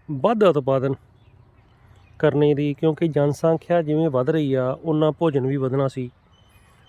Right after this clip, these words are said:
ਪਰ ਉਹਦੀ ਵਜ੍ਹਾ ਨਾਲ ਆਪਾਂ ਆਪਣੇ ਲਾਲਚ ਦੀ ਖਾਤਰ ਰਸਾਇਣਿਕ ਖਾਦਾਂ ਦੀ ਵਰਤੋਂ ਵਧਾਉਣ ਦੇ ਚੱਕਰ ਦੇ ਵਿੱਚ ਆਪਾਂ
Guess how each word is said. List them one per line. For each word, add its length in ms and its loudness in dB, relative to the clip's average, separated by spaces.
ਪਰ 180 2
ਉਹਦੀ 340 0
ਵਜ੍ਹਾ 300 2
ਨਾਲ 320 2
ਆਪਾਂ 360 2
ਆਪਣੇ 420 2
ਲਾਲਚ 400 2
ਦੀ 160 -2
ਖਾਤਰ 440 -4
ਰਸਾਇਣਿਕ 600 0
ਖਾਦਾਂ 400 -2
ਦੀ 300 -6
ਵਰਤੋਂ 420 2
ਵਧਾਉਣ 340 2
ਦੇ 120 -2
ਚੱਕਰ 340 -4
ਦੇ 160 0
ਵਿੱਚ 300 -4
ਆਪਾਂ 400 2